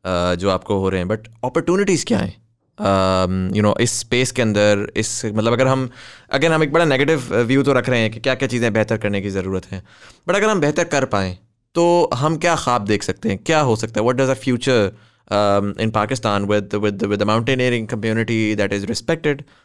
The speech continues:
uh, with, with mountaineering, uh, और, और mountaineer leaders जिनको अपॉर्चुनिटीज भी मिल रही हैं, स्पॉन्सर्स भी मिल रहे हैं, तो what's the opportunity? Uh, क्या हम ख्वाब देख सकते हैं?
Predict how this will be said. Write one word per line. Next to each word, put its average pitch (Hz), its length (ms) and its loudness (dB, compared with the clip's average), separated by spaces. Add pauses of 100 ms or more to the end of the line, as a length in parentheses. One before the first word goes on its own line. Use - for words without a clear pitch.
(300)
uh, 107 360 2
with, 107 160 0
with 107 180 -2
mountaineering, 117 880 0
uh, - 60 -12
और, 107 340 2
और 104 180 2
mountaineer 113 540 0
leaders 107 520 2 (400)
जिनको 123 400 0
अपॉर्चुनिटीज 123 640 2
भी 131 60 0
मिल 117 180 2
रही 110 120 0
हैं, 113 140 0
स्पॉन्सर्स 113 440 -2
भी 120 80 -4
मिल 110 160 -2
रहे 117 80 0
हैं, 123 100 -2
तो 131 80 -2
what's 165 280 -2
the - 240 -2
opportunity? 117 580 -2 (420)
Uh, 107 100 0
क्या 151 240 0
हम 131 240 0
ख्वाब 107 240 0
देख 92 160 -2
सकते - 240 -6
हैं? 185 80 -8